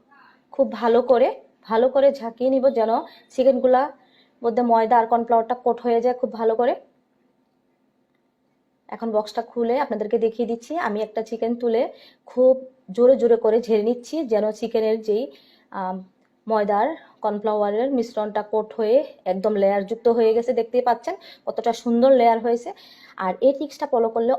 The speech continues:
অবশ্যই আপনাদেরটাও আমার মতো লেয়ারযুক্ত হবে চিকেন ফ্রাইয়ের। দেখতেই পাচ্ছেন কতটা সুন্দর লেয়ার হয়েছে। তো এ-, এইভাবে, আর আমি বক্সগুলো ইউজ করছি, কারণ এই, এই চিকেনগুলো কিন্তু আমি বক্সে রেখে দিতে পারবো, even যে ময়দার মিশ্রণটা রয়ে গেছে, ওটাও আমি বক্সে রেখে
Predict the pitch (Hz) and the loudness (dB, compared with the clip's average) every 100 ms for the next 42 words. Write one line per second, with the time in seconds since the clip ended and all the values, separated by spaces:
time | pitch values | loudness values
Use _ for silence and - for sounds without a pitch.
0 | 220 240 247 254 - 214 226 240 226 208 | 0 -2 -2 -2 -2 -6 -4 -4 -4 -4
1 | 196 208 214 214 247 233 214 208 226 - | -6 -6 -8 -4 -2 0 0 -2 -8 -4
2 | 233 220 214 320 - _ _ _ _ _ | -2 0 0 -2 -4 _ _ _ _ _
3 | _ _ 240 233 233 226 233 285 - _ | _ _ -6 -4 0 0 0 -4 -12 _
4 | _ - 214 233 226 233 233 330 415 - | _ -8 -8 -4 -2 -2 -4 -12 -10 -8
5 | 220 220 233 247 233 233 233 214 214 240 | -6 -6 -6 -2 0 4 4 4 2 -2
6 | 240 - - - - - 302 - 269 262 | -4 -8 -10 -20 -18 -2 -2 2 4 6
7 | 269 - - 247 254 254 277 226 208 - | 4 -4 -2 0 2 2 2 2 -2 -2
8 | 214 214 233 277 - 269 277 233 220 - | -2 2 2 2 0 2 4 2 -2 -2
9 | 240 - 254 202 208 302 - _ _ - | -4 -2 -2 0 0 -4 -12 _ _ 2
10 | 233 233 254 269 294 294 277 277 277 269 | 2 2 0 0 -4 -2 2 2 2 0
11 | 269 226 214 220 277 254 262 254 269 262 | 0 2 0 0 2 0 0 -2 0 0
12 | 254 294 226 214 220 208 214 269 - - | 0 0 0 0 0 0 0 0 -4 -10
13 | 202 208 208 214 226 214 233 233 269 262 | -4 -2 0 0 0 -2 -2 0 4 6
14 | 262 269 208 262 269 254 240 240 240 262 | 6 2 2 2 2 0 0 -2 2 2
15 | 262 | 2